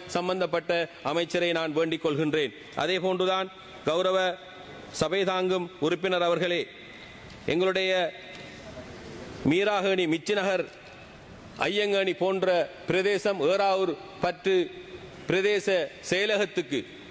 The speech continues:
அது காணி அதிகாரம் கொடுக்கப்பட்டிருக்கின்றது. ஆனால் நிர்வாக அதிகாரம் ஏறாவூர் நகரசபைக்கு கொடுக்கப்பட்டிருக்கிறது.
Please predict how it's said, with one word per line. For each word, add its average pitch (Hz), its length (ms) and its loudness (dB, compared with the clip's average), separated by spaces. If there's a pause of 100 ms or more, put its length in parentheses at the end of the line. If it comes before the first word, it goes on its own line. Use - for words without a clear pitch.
(440)
அது 175 420 2
காணி 196 340 0
அதிகாரம் 185 440 2
கொடுக்கப்பட்டிருக்கின்றது. 160 880 0
ஆனால் 170 440 0
நிர்வாக 196 520 4
அதிகாரம் 190 560 2
ஏறாவூர் 196 420 4
நகரசபைக்கு 190 640 2
கொடுக்கப்பட்டிருக்கிறது. 151 800 0